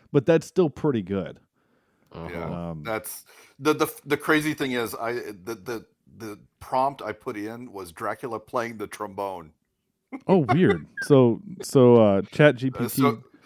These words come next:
Speaker 1: doesn't
Speaker 3: they
Speaker 1: know
Speaker 3: does,
Speaker 1: what a
Speaker 3: it does not understand instruments, apparently.
Speaker 1: That's funny.
Speaker 2: Oh, no, it doesn't.
Speaker 3: No.
Speaker 2: I've tried that before.
Speaker 3: Right? Yeah, when I tried to do your tuba thing for Tuba Christmas, it was giving me all
Speaker 2: Yeah,
Speaker 3: sorts
Speaker 2: we,
Speaker 3: of
Speaker 2: yeah.
Speaker 3: Willy Wonka's,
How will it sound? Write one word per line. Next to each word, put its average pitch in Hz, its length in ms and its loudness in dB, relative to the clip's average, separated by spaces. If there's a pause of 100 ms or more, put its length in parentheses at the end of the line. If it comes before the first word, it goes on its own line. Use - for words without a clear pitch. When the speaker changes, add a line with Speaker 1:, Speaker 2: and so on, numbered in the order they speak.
(120)
Speaker 1:
doesn't 139 260 8
Speaker 3:
they 151 120 6
Speaker 1:
know 131 80 6
Speaker 3:
does, 139 180 10
Speaker 1:
what 120 120 6
a - 20 4
Speaker 3:
it 110 100 -2
does 135 200 0
not 135 240 4
understand 127 560 -2
instruments, 107 480 -12
apparently. 95 460 -14
Speaker 1:
That's 117 280 -4
funny. 113 400 -6
Speaker 2:
Oh, 101 200 0
no, 80 220 -6
it 76 100 -8
doesn't. 76 440 -10 (840)
Speaker 3:
No. 87 200 -18 (920)
Speaker 2:
I've 82 160 -14
tried 85 240 -2
that 80 180 -8
before. 71 360 -12 (360)
Speaker 3:
Right? 113 460 -6
Yeah, 120 200 -2
when 120 120 -4
I 127 80 -4
tried 135 220 -6
to 120 60 -12
do 123 100 -12
your 101 160 -10
tuba 120 320 -14
thing 87 320 -18 (100)
for 92 140 -20
Tuba 87 240 -20
Christmas, 95 560 -16
it 98 100 -16
was 76 260 -20 (120)
giving 90 180 -20
me 90 120 -20
all 92 80 -12
Speaker 2:
Yeah, - 100 -12
Speaker 3:
sorts 85 260 -16
Speaker 2:
we, 87 80 -10
Speaker 3:
of - 60 -16 (580)
Speaker 2:
yeah. 69 160 -12
Speaker 3:
Willy 113 300 -8
Wonka's, 104 680 -10